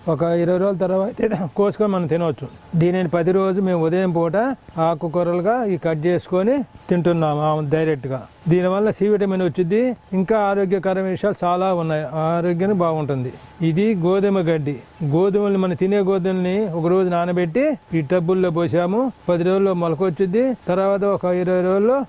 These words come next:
పెద్దదయ్యిద్ది. అప్పుడు కట్ చేసుకొని కూరగాయల జ్యూస్లో తాగుతాము. రోజు మేము కూరగాయల జ్యూస్లో కలుపుకుంటాము. దీనివల్ల బీ ట్వెల్వ్ వస్తది,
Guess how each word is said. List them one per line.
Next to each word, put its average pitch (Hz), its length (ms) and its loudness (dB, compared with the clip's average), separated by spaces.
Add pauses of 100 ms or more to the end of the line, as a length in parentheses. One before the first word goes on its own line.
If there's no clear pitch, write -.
(140)
పెద్దదయ్యిద్ది. 165 640 0
అప్పుడు 165 220 0
కట్ 170 300 0
చేసుకొని 208 560 0 (200)
కూరగాయల 208 400 2
జ్యూస్లో 196 420 0
తాగుతాము. 175 500 0
రోజు 180 260 2
మేము 202 380 0 (120)
కూరగాయల 185 420 2
జ్యూస్లో 180 340 0
కలుపుకుంటాము. 151 760 -2 (160)
దీనివల్ల 180 640 2 (280)
బీ 190 160 2
ట్వెల్వ్ 185 320 2
వస్తది, 180 320 0